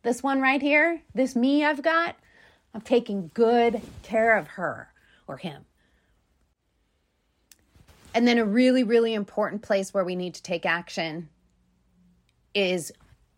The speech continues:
looking at our thoughts, feelings, and beliefs and becoming intentional about them. Like, that is where it's all at, because what we think,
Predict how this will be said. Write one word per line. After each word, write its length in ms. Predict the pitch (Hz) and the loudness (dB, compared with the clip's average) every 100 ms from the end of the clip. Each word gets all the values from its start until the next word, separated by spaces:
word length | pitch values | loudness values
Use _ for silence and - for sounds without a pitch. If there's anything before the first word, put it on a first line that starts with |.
| _ _ _ _ _ | _ _ _ _ _
looking 520 | 208 196 220 233 220 - | 0 2 2 2 -2 0
at 140 | 190 | 0
our 120 | 175 | -2
thoughts, 640 | 175 196 185 190 196 - - _ _ _ | -2 2 4 2 -2 -12 -20 _ _ _
feelings, 640 | - 190 185 180 175 185 | -6 -2 -2 -4 -6 -8
and 180 | - 160 | -10 -8
beliefs 640 | 147 156 185 196 - - - _ _ _ _ _ _ _ _ _ _ _ _ - | -6 -4 -6 -8 -12 -16 -20 _ _ _ _ _ _ _ _ _ _ _ _ -6
and 120 | 208 | -4
becoming 360 | 165 180 180 170 | -4 -4 -6 -4
intentional 600 | 147 - 160 - 143 135 | -6 -10 -12 -10 -10 -10
about 280 | 123 107 - | -12 -16 -20
them. 140 | - - _ _ _ _ _ _ _ _ _ _ | -20 -20 _ _ _ _ _ _ _ _ _ _
Like, 220 | 190 175 - - | -2 -2 -6 -10
that 560 | 175 156 214 202 190 - | -8 0 2 4 2 -2
is 160 | 202 | -6
where 200 | 180 185 | -2 0
it's 140 | 175 - - | -2 -4 0
all 480 | 185 180 180 175 - | 4 6 4 0 -2
at, 340 | 175 165 131 - - _ _ _ - | -2 0 0 -4 -18 _ _ _ -8
because 560 | - 220 202 180 - - _ _ _ _ _ _ _ _ _ - | -2 4 4 2 -6 -16 _ _ _ _ _ _ _ _ _ -4
what 240 | 214 214 | 0 0
we 100 | 220 | -2
think, 520 | - 269 285 285 - | -2 2 2 2 -6